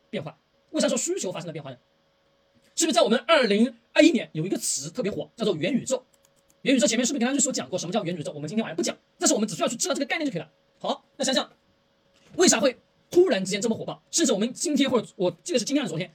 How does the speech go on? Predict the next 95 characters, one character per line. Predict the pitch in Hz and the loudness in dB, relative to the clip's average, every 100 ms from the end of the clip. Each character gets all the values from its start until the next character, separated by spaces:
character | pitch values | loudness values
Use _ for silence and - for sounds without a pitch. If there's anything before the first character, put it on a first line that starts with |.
| - | -4
听 | 247 | 0
到 | |
什 | 233 | 0
么 | 185 - | -2 -4
有 | 208 | -2
明 | 185 165 | -2 0
星 | 247 339 | 0 2
也 | 202 | -2
什 | 151 | -4
么 | 147 _ | -8 _
也 | 160 | -6
进 | 156 247 | -2 2
入 | 214 | 2
到 | 214 | 0
这 | - | -4
个 | 160 | -4
元 | 160 | -2
宇 | 180 | -4
宙 | 127 | -6
这 | 165 | -6
个 | 185 | -4
市 | - | -4
场， | - - _ _ | -6 -12 _ _
他 | - | 2
会 | 294 | 2
说 | 269 | 2
元 | 214 | 0
宇 | 240 | 0
宙 | |
这 | 220 | 2
个 | |
东 | 233 | 0
西 | 208 | 0
很 | 214 | -4
好 | - - _ _ _ | -6 -10 _ _ _
啊。 | - | -2
各 | 226 | 2
位， | 233 - | 2 0
我 | 190 | 2
们 | 233 | 2
先 | 370 359 | 4 0
不 | 349 | -2
评 | 233 175 | -4 -2
判 | 247 | 0
它 | |
到 | 247 | 0
底 | |
是 | 220 | -2
好 | - | -6
还 | 139 | -10
不 | 160 | -6
好， | 220 - | -6 -6
前 | - 214 | -4 0
面 | 254 | 0
的 | |
内 | |
容 | 233 | 0
已 | 156 | -2
经 | |
告 | 190 | -4
诉 | 226 | -4
你 | |
了 | 170 | -6
它 | |
到-， | 190 233 | -10 -10
到 | 208 | -10
底 | 196 | -10
好 | - | -10
还 | |
是 | |
不 | 143 | -12
好。 | - _ | -14 _
但 | 294 | 2
是 | 294 | 2
呢， | 262 - | 2 -2
它 | 262 | -4
预 | 349 | -2
示 | 294 | 0
着 | 226 | -2
一 | 190 | -4
个 | - | -4
核 | 156 | -4
心， | 247 - _ _ _ - | -4 -8 _ _ _ -6
它 | 294 | -4
决 | - 196 190 | -2 0 2
定 | 311 | 2
了 | |
什 | 240 | 0
么 | 143 | -2
东 | |
西， | 175 - _ _ _ | -8 -12 _ _ _
它 | 262 | 0
的 | 285 | 2
出 | 294 | 2
现 | 285 277 | 2 0